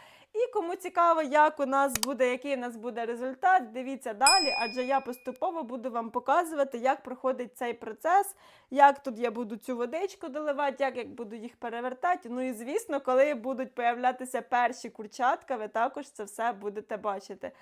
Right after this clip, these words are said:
Тому не перемикайтеся, переглядайте далі. Сьогодні у нас вже п'ятий день інкубації, ситуація особо незмінна.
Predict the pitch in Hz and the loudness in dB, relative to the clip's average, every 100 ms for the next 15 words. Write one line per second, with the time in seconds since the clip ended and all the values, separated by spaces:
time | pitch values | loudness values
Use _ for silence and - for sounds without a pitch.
0 | - _ - 247 254 262 269 262 262 262 | -20 _ -8 -4 -2 0 0 0 -2 2
1 | 285 320 370 349 339 - 208 240 226 190 | 2 2 -2 -4 -4 -4 -4 -4 -6 -4
2 | 208 240 226 175 175 180 185 _ _ _ | -4 -6 -10 -6 -6 -6 -12 _ _ _
3 | _ _ _ _ _ _ _ _ _ _ | _ _ _ _ _ _ _ _ _ _
4 | - 254 277 294 254 247 247 247 254 240 | -6 -2 0 0 2 0 2 0 -2 -4
5 | 233 233 - 247 240 226 220 233 226 220 | -6 -4 2 4 4 0 -2 2 2 0
6 | - 214 208 214 247 339 349 - 277 247 | -2 -4 -4 -2 2 2 2 -2 -4 -4
7 | 254 - 269 269 247 - 226 226 226 226 | -6 0 6 6 4 0 -4 -2 -4 -6
8 | 226 220 233 226 240 359 359 302 | -6 -4 -4 -4 -2 0 0 -2